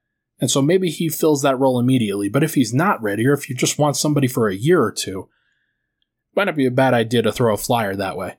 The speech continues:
Uh, but if you're looking for more defensive-minded guys, Garrett Temple, Avery Bradley, Wes Matthews, Kent Bazemore, all those guys could be helpful.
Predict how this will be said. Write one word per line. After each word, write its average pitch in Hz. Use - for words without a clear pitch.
Uh, 101
but 113
if 156
you're 165
looking 165
for 151
more 143
defensive-minded 131
guys, 123
Garrett 139
Temple, 123
Avery 127
Bradley, 110
Wes 123
Matthews, 107
Kent 123
Bazemore, 110
all 143
those 135
guys 120
could 107
be 101
helpful. -